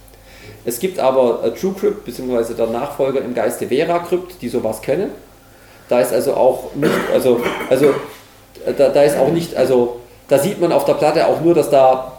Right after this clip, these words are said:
Zufallszahlen drinstehen. Das Ding hat aber, äh, TrueCrypt hat schon gar keinen markanten Header mehr, der sagt, dies ist eine TrueCrypt-Partition. Und da kann man so Partitionen ineinander schachteln.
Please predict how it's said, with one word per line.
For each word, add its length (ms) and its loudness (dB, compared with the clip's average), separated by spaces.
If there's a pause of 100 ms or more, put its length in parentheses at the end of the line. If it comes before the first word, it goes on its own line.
(240)
Zufallszahlen 720 2
drinstehen. 320 -4
Das 140 -6
Ding 140 -4
hat 120 0
aber, 500 2
äh, 40 -12
TrueCrypt 340 0
hat 160 -2
schon 100 -10
gar 160 0
keinen 240 -2
markanten 420 -4
Header 280 2
mehr, 140 0
der 100 0
sagt, 260 -8
dies 160 -8
ist 140 -10
eine 200 -2
TrueCrypt-Partition. 960 -8 (480)
Und 120 -8
da 100 4
kann 200 0
man 360 0 (140)
so 100 0
Partitionen 580 0
ineinander 400 -2
schachteln. 420 -2